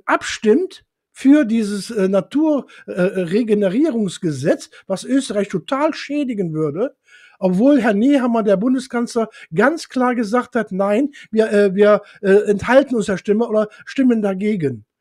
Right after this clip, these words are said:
Und die macht genau das Gegenteil. Was geht hier in Europa eigentlich ab? Und von der Leyen kann ich nur hoffen, dass Frau Ursula von der Leyen,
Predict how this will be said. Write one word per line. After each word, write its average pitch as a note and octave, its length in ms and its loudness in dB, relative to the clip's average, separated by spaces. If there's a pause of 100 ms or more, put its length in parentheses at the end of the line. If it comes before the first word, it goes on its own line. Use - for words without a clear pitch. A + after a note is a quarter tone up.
(120)
Und G3+ 140 -4
die G#3 60 0
macht G#3 180 -2
genau G#3 200 0
das F#3+ 100 -4
Gegenteil. C#3 520 -4 (360)
Was C#4 320 -6
geht C4 260 0
hier B3+ 180 2
in A3 220 0
Europa G#3 520 0
eigentlich F3+ 440 -6
ab? B3+ 240 -4 (240)
Und G#3 180 2
von B3 220 2
der A3 100 4
Leyen G3 320 2 (160)
kann G3 180 -2
ich F#3+ 140 -2
nur A#3 220 2
hoffen, G#3+ 380 0 (180)
dass - 300 -4
Frau E3+ 260 -8
Ursula A#3 320 0
von G#3+ 180 -2
der G#3+ 100 2
Leyen, F#3 260 0